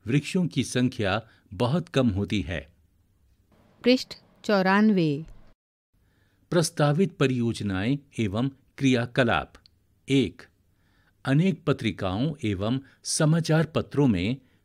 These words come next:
Speaker 1: पृथ्वी के अतिरिक्त अन्य खगोलीय पिंडों पर संभावित जीवन की चर्चा होती रहती है। इन लेखों को पढ़कर कक्षा में चर्चा करें कि पृथ्वी के बाहर जीवन की क्या संभावना है।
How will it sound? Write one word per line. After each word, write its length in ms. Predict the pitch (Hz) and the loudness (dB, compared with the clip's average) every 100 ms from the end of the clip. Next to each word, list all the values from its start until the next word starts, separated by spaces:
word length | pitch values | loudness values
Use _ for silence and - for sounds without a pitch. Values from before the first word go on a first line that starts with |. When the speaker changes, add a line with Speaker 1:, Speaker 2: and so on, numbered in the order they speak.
| - | -4
Speaker 1:
पृथ्वी 400 | 151 151 175 190 | -2 -2 0 -2
के 160 | 156 170 | 0 -2
अतिरिक्त 760 | 110 - 139 160 - 92 80 _ _ - | -2 -2 0 -2 -2 -6 -6 _ _ -2
अन्य 340 | 139 180 180 | 2 2 0
खगोलीय 600 | 165 113 92 107 113 151 | -2 -6 -4 -2 0 0
पिंडों 440 | - 104 98 139 160 | -2 -2 0 0 0
पर 300 | 110 107 123 - _ | -2 -4 -6 -14 _
संभावित 800 | - - 139 123 107 127 165 180 | -12 -2 2 2 0 -2 -2 -2
जीवन 440 | 101 - 110 143 170 | -6 -4 -2 0 -2
की 200 | 160 139 | 0 -2
चर्चा 400 | - 107 - 131 | 0 -4 0 -2
होती 340 | 131 156 156 | 0 0 0
रहती 320 | 101 87 117 | 0 -2 -4
है। 220 | 92 80 - _ _ _ _ _ 135 | -2 -6 -10 _ _ _ _ _ -2
इन 120 | 113 | 0
लेखों 500 | 87 98 104 170 165 | 0 -2 -2 -2 -2
को 140 | 127 | -4
पढ़कर 460 | 98 92 - 113 135 - _ - | -4 -6 -4 -2 -2 -6 _ -2
कक्षा 320 | 151 - 185 | -2 0 0
में 140 | 165 151 | 2 2
चर्चा 400 | - 87 - 98 | 0 -6 -4 -6
करें 340 | 107 101 156 160 _ _ - | -4 -2 -2 -4 _ _ -6
कि 80 | 160 | -6
पृथ्वी 480 | - 123 - 185 170 | -2 -6 -2 -4 0
के 160 | 135 | 0
बाहर 440 | 92 90 82 139 147 _ _ 95 | 0 -2 0 -2 -4 _ _ -12
जीवन 500 | 87 135 156 190 180 | -4 0 2 2 2
की 220 | 117 120 | 0 -2
क्या 260 | 120 156 160 | 0 0 0
संभावना 640 | 135 98 101 95 101 95 | 0 -2 -2 -4 -4 -4
है। 240 | 90 80 | -4 -8